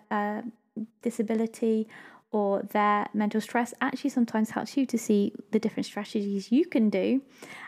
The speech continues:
and actually apply them to yourself. So I've got several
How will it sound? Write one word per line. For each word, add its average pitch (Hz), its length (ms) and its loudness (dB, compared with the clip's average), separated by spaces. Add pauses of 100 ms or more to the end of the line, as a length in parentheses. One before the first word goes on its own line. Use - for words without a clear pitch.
and 233 120 4
actually 226 320 2
apply 220 280 2
them 208 160 0
to 220 140 -2
yourself. 247 420 -2
So 285 340 2
I've 247 220 0
got - 240 2
several 277 580 0